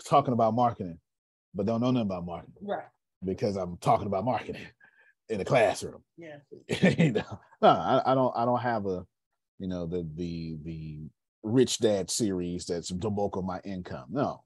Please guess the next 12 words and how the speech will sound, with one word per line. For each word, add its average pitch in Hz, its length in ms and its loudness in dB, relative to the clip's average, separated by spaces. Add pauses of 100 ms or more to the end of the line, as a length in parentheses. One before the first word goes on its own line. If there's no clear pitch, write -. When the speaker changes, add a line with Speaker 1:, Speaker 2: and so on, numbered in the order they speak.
Speaker 1:
I'm, 87 380 -8
I'm 139 160 4
out 147 160 8
here 143 140 4
in 123 80 4
these 139 180 0
streets, - 440 -2 (840)
getting 107 220 2
punched 135 320 2
in 160 60 -2
the 170 40 -2
face, 101 440 2